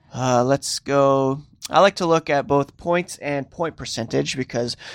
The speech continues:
point percentage gives a, uh, kind of a clearer view of where teams stand with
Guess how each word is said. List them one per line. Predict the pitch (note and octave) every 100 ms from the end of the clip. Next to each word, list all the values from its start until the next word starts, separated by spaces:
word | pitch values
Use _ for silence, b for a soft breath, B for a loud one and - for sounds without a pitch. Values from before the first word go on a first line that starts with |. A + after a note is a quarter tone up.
| B B
point | - D#3
percentage | D#3 C3+ B2 A#2+ B2 C3 -
gives | - C3 C3 - -
a, | B2 C3 B2+ C3+ B B B B
uh, | - A#2
kind | - E3
of | C#3
a | C3+
clearer | - G3+ G3 D#3+
view | C3 C#3+ D3 C#3
of | G2+ B2+
where | B2+ C3+ -
teams | - C3 B2+
stand | - B2+ C3 B2 - B B B _ _
with | - C3 B2 -